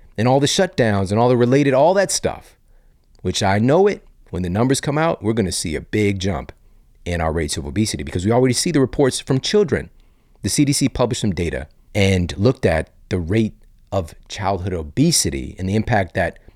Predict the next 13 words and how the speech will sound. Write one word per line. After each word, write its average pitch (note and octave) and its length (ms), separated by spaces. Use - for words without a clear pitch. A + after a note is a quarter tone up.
covid G#2+ 560
and F2+ 320
the G2+ 60
related G2 360
shutdowns D#2 800
and E2+ 100
the F2+ 40
lifestyle G#2+ 440
changes D#2 500
had G2+ 220
on F#2 140
childhood D#2 640
obesity. D#2+ 640